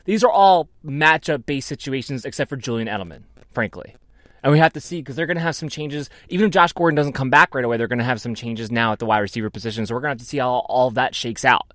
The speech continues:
My suspicion is that, you know, Mohamed Sanu, until Josh Gordon comes back or N'Keal Harry establishes himself, will be the number two receiver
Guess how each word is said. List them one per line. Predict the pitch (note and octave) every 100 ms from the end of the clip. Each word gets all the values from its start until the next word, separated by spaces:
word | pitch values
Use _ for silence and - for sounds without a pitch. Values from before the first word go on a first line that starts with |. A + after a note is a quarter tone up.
| _ _ _ _ _ _ _ _ _ _ _
My | B2
suspicion | B2+ C3+ - D#3 D#3 D#3+
is | C#3
that, | C#3 C3
you | D3+
know, | C#3+
Mohamed | A#2 C#3+ C#3+
Sanu, | - B2+ C3+ C3+
until | A#2+ A#2 C#3+ C#3
Josh | C#3 C3 -
Gordon | C3 C3 B2+
comes | B2+
back | G#2+ C#3 C#3 C3
or | A#2
N'Keal | G#2+ - C3+
Harry | A2+ A#2+ A#2 G#2
establishes | A2 - C#3+ D3+ C#3+ D3
himself, | C3 C3+ D3 C#3 - - _
will | D3 D3+
be | D#3
the |
number | C3+ C#3 B2+
two | - C#3
receiver | A#2+ - C#3+ C3 C3 C3